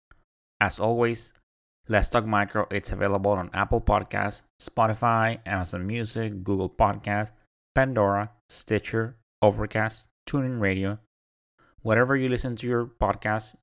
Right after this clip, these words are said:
you can find Let's Talk Micro. I am also on Instagram as Let's Talk Micro,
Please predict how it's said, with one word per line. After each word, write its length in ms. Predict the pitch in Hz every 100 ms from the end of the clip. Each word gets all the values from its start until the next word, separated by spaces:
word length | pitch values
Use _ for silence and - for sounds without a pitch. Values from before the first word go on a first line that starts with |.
| -
you 120 | 101
can 280 | 104 101 113
find 420 | - 92 95 92
Let's 160 | 87 -
Talk 160 | 98
Micro. 420 | 98 117 131 - - _ _ _ _ _ _ _
I 120 | 90
am 180 | 95 95
also 260 | 107 123 131
on 80 | 120
Instagram 540 | 113 - 120 131 120
as 160 | 101 107
Let's 180 | 101
Talk 180 | - 120
Micro, 520 | 104 98 92 107 110